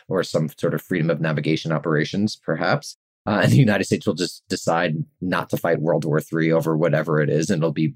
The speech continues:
terrible for people on the ground that are U S partners and allies. But I think there's not going to be a shift in how we as a species consume. So we're going to keep on putting the pedal to the metal into the brick wall of climate change. So it, it's a pretty grim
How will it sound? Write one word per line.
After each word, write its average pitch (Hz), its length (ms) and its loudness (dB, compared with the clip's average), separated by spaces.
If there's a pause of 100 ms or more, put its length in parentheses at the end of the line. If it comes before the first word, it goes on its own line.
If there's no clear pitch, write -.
(120)
terrible 80 400 -2
for 76 160 -4
people 76 260 -4
on 73 120 0
the 73 60 -2
ground 76 300 -2
that 76 100 0
are 76 60 0
U 73 160 0
S 71 100 -2
partners 80 400 -2
and 80 80 -2
allies. 87 440 0 (560)
But 127 120 2
I 120 60 6
think 147 300 4 (420)
there's 110 180 4
not 113 180 4
going 101 160 4
to 98 60 2
be 98 200 4
a 80 120 4
shift - 380 -2
in 85 140 -4
how 80 560 0
we 110 240 4
as 87 120 0
a 87 60 -12
species 90 560 -4
consume. 90 720 2
So 90 160 0
we're 87 80 0
going 87 240 0
to 85 240 -2
keep 107 240 0
on 85 180 0
putting 82 280 -4
the 76 80 -2
pedal 90 340 -2
to - 140 -10
the 78 100 -4
metal 85 400 2 (420)
into 104 200 0
the 78 100 0
brick 92 240 -2
wall 82 160 4
of - 160 -8
climate 98 400 -2
change. - 400 -8
So 113 240 4
it, - 240 2
it's 139 140 2
a 147 60 2
pretty 156 260 4
grim 98 640 0